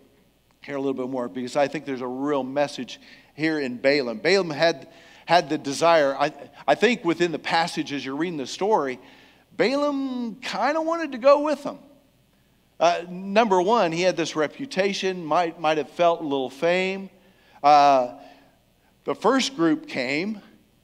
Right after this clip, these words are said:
and, and Balaam said, "Nope, not gonna go with you." He refused to go.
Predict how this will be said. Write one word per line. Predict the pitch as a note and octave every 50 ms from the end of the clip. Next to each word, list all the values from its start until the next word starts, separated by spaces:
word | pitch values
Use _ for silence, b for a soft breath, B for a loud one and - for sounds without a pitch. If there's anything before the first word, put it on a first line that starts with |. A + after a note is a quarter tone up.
| _ _
and, | - D3 D#3+ E3 E3 D#3+ D#3+ D#3+
and | D#3 E3+ D3 D3 C#3+
Balaam | C3 D#3 D#3+ F3+ F3+ F3
said, | D#3 - - D#3 D#3 D3
"Nope, | C#3 C#3+ D3+ D#3+ E3+ D#3+ - - - -
not | D3 C#3 C#3+ D#3 D3+
gonna | D#3+ D#3+ D3+
go | D3 D#3 D#3
with | D3 D3 C#3 C#3
you." | D#3+ D#3+
He | C#3+ C3
refused | B2+ C3+ C3+ C3+ C#3+ D#3+ E3 D#3+ D#3 -
to | C#3
go. | B2 C3+ C#3+ D3 D3+ D#3 D3+ -